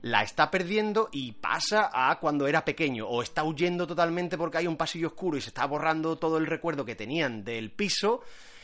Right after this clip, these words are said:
y pasan eso a cuando están en el bosque tranquilamente, y es como que esa aceleración él la tiene, pero ella no. Entonces, mantener ese récord, eh, eh, esa consistencia emocional en ellos dos,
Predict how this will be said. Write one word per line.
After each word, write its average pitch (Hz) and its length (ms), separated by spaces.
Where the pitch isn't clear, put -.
y 147 180
pasan 185 520
eso 110 280
a 107 320
cuando 117 180
están 131 180
en 165 80
el 160 120
bosque 156 260
tranquilamente, 139 760
y 113 140
es 123 80
como 160 260
que 135 200
esa 139 280
aceleración 170 720
él 151 200
la 202 140
tiene, 190 340
pero 120 200
ella 151 240
no. 208 320
Entonces, 120 320
mantener 113 580
ese 180 220
récord, 156 520
eh, 135 80
eh, 127 220
esa 131 200
consistencia 156 680
emocional 107 680
en 117 200
ellos 143 320
dos, 143 280